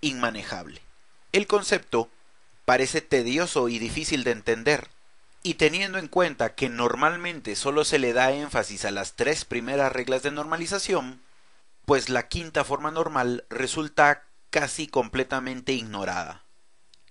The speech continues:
Para poder comprender esta forma normal, vamos a descifrarla parte a parte. Para esto, vamos a definir primero qué es una proyección y qué es una unión.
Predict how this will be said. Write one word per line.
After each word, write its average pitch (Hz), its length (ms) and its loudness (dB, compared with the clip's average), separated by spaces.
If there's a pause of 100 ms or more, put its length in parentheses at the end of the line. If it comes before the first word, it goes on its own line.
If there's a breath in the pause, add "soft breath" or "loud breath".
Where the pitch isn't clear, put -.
(260)
Para 147 200 2
poder 185 260 2
comprender 160 720 0
esta 170 260 -2
forma 175 300 0
normal, 143 600 0 (640)
vamos 156 520 2
a 143 440 6 (180)
descifrarla 139 1120 0 (320)
parte 156 320 8
a 135 100 2
parte. - 420 0 (200)
Para 139 240 6
esto, 123 440 -2 (200)
vamos 151 760 2
a 127 480 4 (200)
definir 156 520 -4
primero 151 520 -2
qué 120 260 -2
es 120 140 -6
una 127 380 -2
proyección 143 960 -4 (380)
y 185 140 -6
qué 131 420 6
es 127 160 -2
una 127 240 2
unión. 117 640 -4